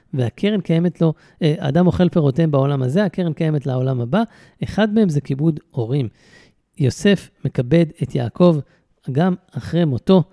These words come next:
ומתעסק בקבורה, מ-, מבין שזה, מה זה, דרגה מאוד מאוד גדולה, לא משנה אם הוא מלך, ומה יראו, ומה יגידו, וכל הדברים האלה. יש פה את אחד המצוות הגדולות בתורה, הוא מתעסק עם זה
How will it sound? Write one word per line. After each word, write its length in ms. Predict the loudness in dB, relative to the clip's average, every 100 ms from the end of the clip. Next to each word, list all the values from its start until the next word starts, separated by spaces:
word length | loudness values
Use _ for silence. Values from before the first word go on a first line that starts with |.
| _ _ _ -4
ומתעסק 720 | -2 -2 -6 -12 -2 -2 0
בקבורה, 440 | -4 -2 -2 -2
מ-, 360 | -2 -4 -4 -2
מבין 420 | -2 0 0 0
שזה, 480 | 0 -2 0 0 0 -2 -8 -10
מה 240 | -6 -2 -2
זה, 120 | -2
דרגה 400 | -4 -4 -2 0
מאוד 220 | 2 2
מאוד 220 | 0 0
גדולה, 420 | 0 0 0 -2
לא 100 | -4
משנה 260 | -6 -4 -2
אם 120 | -2
הוא 120 | -2
מלך, 440 | -2 -2 -4 -6 -8
ומה 380 | -8 -6 -4 -4
יראו, 360 | -4 0 0 0
ומה 200 | -6 -8
יגידו, 400 | -6 -6 -4 -6
וכל 260 | -4 -4 -4 -8 -20 _ -6
הדברים 400 | -4 -2 0 0
האלה. 240 | 0 -2 -6 -20 _ _ -8
יש 120 | -6
פה 120 | -4
את 80 | -6
אחד 240 | -4 -2 -2
המצוות 420 | -2 -2 -4 -4
הגדולות 380 | -4 -2 -2 -4
בתורה, 380 | -4 -4 -2 -4 _ _ _
הוא 100 | -6
מתעסק 460 | -6 -8 -2 -2 -4 _
עם 160 | -4 -2
זה 160 | 0